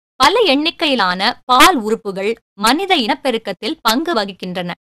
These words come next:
இடுப்பு பகுதியைச் சுற்றி வெளிப்புறத்தில் ஆண் இனப்பெருக்க உறுப்புகள் உள்ளன. ஆணின் முக்கிய இனப்பெருக்க உறுப்பான விந்து சுரப்பி மற்றும் பீனிஸ் இவைகள் சீமன் திரவம் மற்றும்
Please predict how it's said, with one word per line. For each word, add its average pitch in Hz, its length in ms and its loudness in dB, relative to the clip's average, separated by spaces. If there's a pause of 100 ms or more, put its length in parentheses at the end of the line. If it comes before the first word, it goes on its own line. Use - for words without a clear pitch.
(640)
இடுப்பு 403 400 0
பகுதியைச் 233 500 -2
சுற்றி 220 460 -8 (360)
வெளிப்புறத்தில் 247 800 -2 (140)
ஆண் 277 440 2
இனப்பெருக்க 240 600 -2
உறுப்புகள் 196 460 -6
உள்ளன. 180 400 -8 (840)
ஆணின் 339 440 4
முக்கிய 254 380 0
இனப்பெருக்க 262 680 0
உறுப்பான 208 680 -2 (180)
விந்து 370 280 -2 (120)
சுரப்பி 214 440 -4 (380)
மற்றும் 254 380 0 (320)
பீனிஸ் 392 400 0 (240)
இவைகள் 233 560 -2 (300)
சீமன் 359 420 0
திரவம் 226 500 -2
மற்றும் 220 400 -4